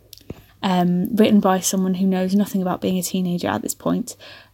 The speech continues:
uh, knew nothing about <laughs> anything, as you will later see. A very privileged, very lucky, like, fourteen-year-old girl who literally had not experienced anything in her life, wrote a story of, like,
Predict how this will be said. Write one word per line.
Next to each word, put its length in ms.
uh, 300
knew 260
nothing 320
about 220
<laughs> 20
anything, 480
as 360
you 100
will 240
later 340
see. 340
A 40
very 220
privileged, 580
very 200
lucky, 480
like, 260
fourteen-year-old 920
girl 520
who 80
literally 320
had 100
not 120
experienced 500
anything 300
in 60
her 80
life, 460
wrote 160
a 60
story 480
of, 180
like, 300